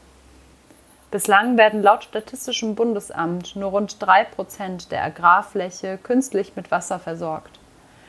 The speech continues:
Möglicherweise stehen manche Landkreise bald vor der Wahl.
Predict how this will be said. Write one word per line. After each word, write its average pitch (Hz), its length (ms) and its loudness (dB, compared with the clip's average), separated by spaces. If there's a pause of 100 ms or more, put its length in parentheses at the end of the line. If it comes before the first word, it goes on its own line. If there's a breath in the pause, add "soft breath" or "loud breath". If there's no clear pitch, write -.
(180 soft breath)
Möglicherweise 202 960 4
stehen 196 340 -2
manche 208 320 0
Landkreise 185 680 2
bald 170 280 0
vor 185 200 -4
der 185 160 -2
Wahl. 175 400 2